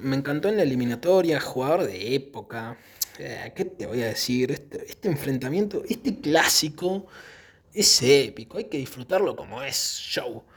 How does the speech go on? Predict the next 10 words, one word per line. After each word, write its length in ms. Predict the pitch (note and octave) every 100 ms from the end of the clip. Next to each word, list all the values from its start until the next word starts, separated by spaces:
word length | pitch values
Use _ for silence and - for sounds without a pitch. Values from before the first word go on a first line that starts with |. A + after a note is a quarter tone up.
| - - - -
Eh, 800 | - C#3+ C#3+ C#3+ D3 C#3+ C#3+ C#3+ -
Foden, 680 | - G3+ F#3+ C3+ A#2+ A2 - _ _ _ _ _ _ _ _ _
Foden, 600 | - D#3 D3+ C3 A2 - _ _ _
cada 260 | C3+ C3+ B2+
vez, 520 | C#3 D3+ - - - _ _ _ _ _ _ _ _
cada 240 | C#3+ B2 B2+
vez 340 | C#3 D3 - -
está 220 | - A#2+
mejor, 380 | A#2 - A#2 G#2+
nene. 340 | A#2+ B2+ -